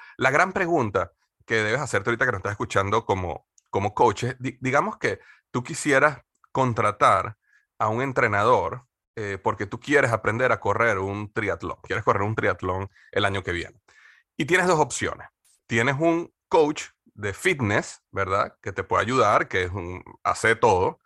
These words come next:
Y tienes un coach que aparte es especialista nada más en triatlones. Entonces, ¿a quién preferirías tú? Lo más seguro es que tu respuesta sea, "No, yo preferiría al, al coach especialista en triatlones". Es muy probable que ese coach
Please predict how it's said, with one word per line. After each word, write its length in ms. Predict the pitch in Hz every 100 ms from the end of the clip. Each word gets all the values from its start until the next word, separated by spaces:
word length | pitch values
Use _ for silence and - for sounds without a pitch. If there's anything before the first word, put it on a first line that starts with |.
| _ - _ -
Y 120 | 120
tienes 320 | 110 113 143 160 -
un 200 | 127 143
coach 440 | 160 123 139 - _
que 340 | 110 104 110 -
aparte 640 | 104 - 104 107 - 123 -
es 140 | 98
especialista 840 | 107 - 127 - 104 107 160 - 127
nada 200 | 120 123
más 260 | 113 110
en 120 | 123
triatlones. 460 | 117 92 - - - _ _ - - - -
Entonces, 240 | 131 -
¿a 140 | 135 127
quién 280 | 143 170
preferirías 580 | 190 196 131 104 101 104
tú? 200 | - - _ _ _ - _
Lo 200 | 107 113
más 180 | 113 110
seguro 200 | 143 156
es 20 |
que 80 | 156
tu 80 | 143
respuesta 340 | 127 107 127
sea, 160 | - 131
"No, 100 | 113
yo 100 | 90
preferiría 460 | 95 131 98 101
al, 180 | 135 131 _ -
al 140 | 95
coach 280 | - 95 -
especialista 460 | 127 120 92 92 113
en 100 | 110
triatlones". 560 | 98 95 175 127 82 _ _ _ _
Es 160 | - 113
muy 220 | 127 226
probable 360 | 220 123 - 113
que 60 |
ese 160 | 113 127
coach 260 | 131 127